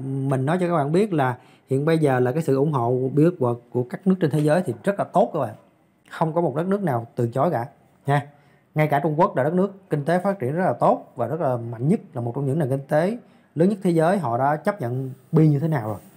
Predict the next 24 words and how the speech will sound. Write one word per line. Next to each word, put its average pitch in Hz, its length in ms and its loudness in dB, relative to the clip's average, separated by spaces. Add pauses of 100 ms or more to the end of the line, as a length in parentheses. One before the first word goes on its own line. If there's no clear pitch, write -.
(200)
Các 156 100 -4
bạn 123 160 0
phải 151 100 -2
nhìn 123 220 -2
Trung 131 200 -4
Quốc 185 120 0
các 175 100 -4
bạn 123 260 -2
thấy. 143 160 -6 (540)
Đó 165 80 4
là 160 100 6
nước 143 140 0
đi 156 100 0
đầu 123 220 2 (920)
và 147 140 -2
tiên 143 220 0
phong 151 200 4
ha. 170 180 2 (1800)
Và 123 100 -2
làm 123 200 -2
rất 208 80 0
là 180 100 2
tốt 214 260 0
nha. 175 220 0